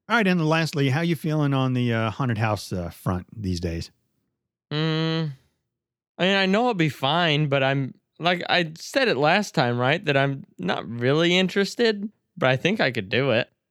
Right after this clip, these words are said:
Speaker 1: Okay.
Speaker 2: Well, I know I could do it. I mean, it, it'd just be scary.
Speaker 1: Well, they're open now,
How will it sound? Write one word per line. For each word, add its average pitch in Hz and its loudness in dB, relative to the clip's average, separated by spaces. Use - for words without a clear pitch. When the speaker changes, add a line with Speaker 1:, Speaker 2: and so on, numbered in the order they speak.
Speaker 1:
Okay. 220 2
Speaker 2:
Well, 226 -4
I 135 0
know 135 2
I 117 0
could 104 -6
do 113 0
it. 95 -2
I 104 -4
mean, 107 -4
it, 107 -8
it'd 117 -6
just 120 -8
be 107 0
scary. 104 -2
Speaker 1:
Well, 139 -2
they're 185 0
open 170 0
now, 98 -6